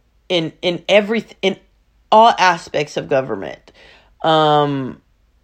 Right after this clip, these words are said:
or, I don't know, is, uh,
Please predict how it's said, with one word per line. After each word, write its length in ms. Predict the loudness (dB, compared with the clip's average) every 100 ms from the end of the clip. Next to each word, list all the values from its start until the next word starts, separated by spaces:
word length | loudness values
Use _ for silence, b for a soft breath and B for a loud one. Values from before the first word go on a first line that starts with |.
| _ _ _ _ _ _ _ _ _ -4
or, 260 | 0 2
I 120 | 2 2
don't 100 | 2
know, 280 | 2 2
is, 380 | 0 -2 -4 -8 -12 -2
uh, 220 | 2 2